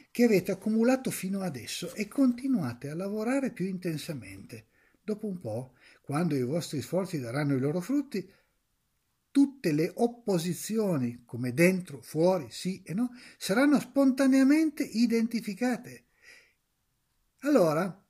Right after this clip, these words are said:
sarete come un uomo muto che ha fatto un sogno meraviglioso. Lo conosce solo lui, personalmente, dentro di sé. Improvvisamente oltrepassate la barriera, stupirete il cielo, scuoterete la terra. Oh, la rileggo, è magnifica. Sentite,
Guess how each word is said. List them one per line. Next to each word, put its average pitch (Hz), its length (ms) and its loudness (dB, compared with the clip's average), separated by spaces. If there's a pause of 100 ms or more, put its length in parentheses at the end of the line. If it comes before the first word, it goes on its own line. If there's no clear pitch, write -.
sarete 233 420 0
come 214 180 0
un 240 100 4
uomo 269 220 6
muto 240 540 2 (100)
che 208 100 -8
ha 180 60 -2
fatto 240 200 -6
un 208 120 2
sogno 226 400 0
meraviglioso. 127 800 -6 (340)
Lo 175 100 0
conosce 233 360 4
solo 240 280 4
lui, 170 420 2 (360)
personalmente, 180 760 0
dentro 190 380 2
di 170 100 -2
sé. 156 420 -6 (500)
Improvvisamente 220 960 2 (340)
oltrepassate 214 600 0
la 190 120 6
barriera, 127 520 0 (320)
stupirete 208 600 2
il 180 80 0
cielo, 117 560 -6
scuoterete 202 800 0
la 185 140 -4
terra. 120 360 -10 (300)
Oh, 175 200 -2
la 160 100 -4
rileggo, 165 360 -2
è 139 100 -10
magnifica. 143 720 -10
Sentite, 202 480 -6